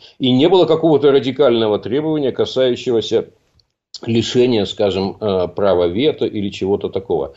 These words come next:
Идеи на эту тему звучат постоянно, но они давно звучат. Но, э, в данном случае, видимо, э, в штабе, э, м, вашингтонском и шире в атлантическом штабе условном,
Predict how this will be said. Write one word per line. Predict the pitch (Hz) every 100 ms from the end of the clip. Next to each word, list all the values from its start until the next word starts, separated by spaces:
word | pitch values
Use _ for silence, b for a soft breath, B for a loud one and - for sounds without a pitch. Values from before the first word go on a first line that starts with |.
| B B B
Идеи | 160 143 123 190 160 117
на | 101 101 95
эту | 101
тему | 98 101 98 87
звучат | 82 104 - 95 -
постоянно, | 98 113 127 113
но | 120
они | 123 117
давно | 104 117 110 104 90
звучат. | 80 80 - 78 85 - b b b -
Но, | 120 123 123 135 123 120
э, | 113
в |
данном | 160 190 185 165
случае, | 151 135 107 131 143 -
видимо, | 107 104 95 104 117 127 - b b
э, | 127 113
в | -
штабе, | - 139 110 98 90 -
э, | -
м, | 101 95 98 95 92 92 92 85 101
вашингтонском | 107 117 107 - 101 92 - 120
и | 120 180 170
шире | - - 208 147 101 87 -
в | -
атлантическом | 131 113 107 98 196 196 107 - 92
штабе | - 98 80 80 92
условном, | - 107 87 80 78 78